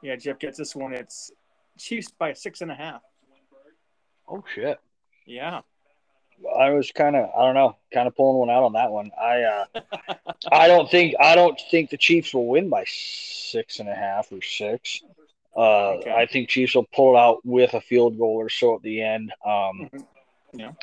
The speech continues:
Speaker 2: unless Mahomes kinda surprises us and, and goes off, you know, for some reason. But I don't,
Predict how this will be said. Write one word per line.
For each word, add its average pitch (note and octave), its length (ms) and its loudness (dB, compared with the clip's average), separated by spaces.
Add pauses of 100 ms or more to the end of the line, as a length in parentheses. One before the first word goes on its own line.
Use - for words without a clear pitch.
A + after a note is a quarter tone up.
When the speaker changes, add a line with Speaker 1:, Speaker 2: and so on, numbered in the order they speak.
(340)
Speaker 2:
unless D#3 340 6
Mahomes D3 560 4
kinda D3 360 4
surprises B2+ 880 0
us A#2 300 -2
and, G#2+ 200 -16
and G#2+ 280 -10
goes A#2 280 -4
off, A#2+ 260 2 (380)
you B2 120 -6
know, G2+ 180 -6
for A#2 120 -12
some A2 260 -4
reason. G#2+ 360 -10
But G#2+ 180 -2
I A2+ 140 4
don't, A2+ 260 2